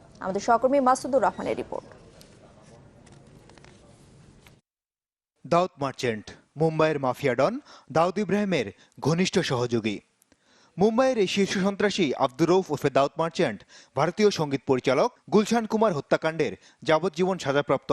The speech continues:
Speaker 2: আসামি। মায়ের অসুস্থতার কথা বলে প্যারোলে ভারতীয় কারাগার থেকে মুক্তি পান দুহাজার নয় সালে। এরপর পালিয়ে আসেন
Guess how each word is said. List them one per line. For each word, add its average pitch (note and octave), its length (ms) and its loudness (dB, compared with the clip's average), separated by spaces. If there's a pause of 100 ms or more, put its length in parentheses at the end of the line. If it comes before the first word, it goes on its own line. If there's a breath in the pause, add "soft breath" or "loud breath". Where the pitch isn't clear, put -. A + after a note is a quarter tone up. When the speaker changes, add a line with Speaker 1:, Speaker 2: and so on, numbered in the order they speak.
Speaker 2:
আসামি। A2 280 -4 (400 soft breath)
মায়ের G#3 300 2 (140)
অসুস্থতার A3 500 0
কথা F#3 240 0
বলে F#3 160 0 (380 soft breath)
প্যারোলে D#3+ 300 4 (120)
ভারতীয় C#3 360 0
কারাগার C3+ 320 -2
থেকে C3+ 200 -2
মুক্তি F3+ 260 -4
পান B2 140 0 (180)
দুহাজার E3+ 340 0 (320 soft breath)
নয় D3 180 0
সালে। G#2+ 200 -4 (440)
এরপর F#3 280 2 (100)
পালিয়ে F3 320 2
আসেন D3 220 -2